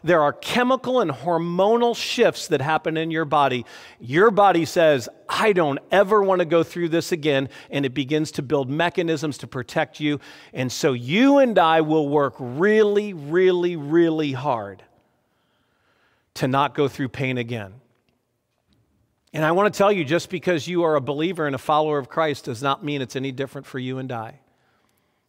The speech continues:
Pain still hurts. Trauma still impacts. Misery still leaves its scars. Listen to some people who were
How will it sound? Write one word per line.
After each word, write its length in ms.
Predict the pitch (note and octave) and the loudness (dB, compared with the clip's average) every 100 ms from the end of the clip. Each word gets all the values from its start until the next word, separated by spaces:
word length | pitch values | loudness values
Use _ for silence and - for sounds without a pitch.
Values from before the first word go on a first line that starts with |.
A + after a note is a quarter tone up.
| _ | _
Pain 380 | - D#3+ D#3+ E3 | -6 -2 -2 -2
still 400 | D#3 - D3 C3+ | -6 -2 -2 -2
hurts. 580 | B2+ D3 B2+ - - - _ _ _ _ _ | -4 -6 -8 -10 -20 -20 _ _ _ _ _
Trauma 480 | - - D3+ D#3+ E3 | -8 -2 0 0 -2
still 440 | - - D3+ C#3 - | -6 -2 0 0 -2
impacts. 800 | D3 C#3 B2+ A#2 G#2+ - - - _ _ _ _ _ _ _ _ _ | -4 -4 -4 -6 -6 -14 -20 -20 _ _ _ _ _ _ _ _ _
Misery 600 | D3 G3 A3+ D#3 D3 B2+ | 2 4 4 2 -4 -4
still 340 | - - E3 D#3+ | -8 -2 0 2
leaves 300 | E3 D3 D3 | -2 -2 -6
its 120 | C#3+ | -8
scars. 520 | - F3 C#3 A#2+ A2 | -2 0 0 -2 -6
Listen 400 | E3 C4 - D#4+ | -2 -2 0 -2
to 100 | D4 | -4
some 300 | - A3 A3 | -2 -2 -2
people 360 | G3 A3 A3+ E3+ | -8 -6 -6 -4
who 140 | G3+ | -4
were 260 | F#3 E3+ | -2 -2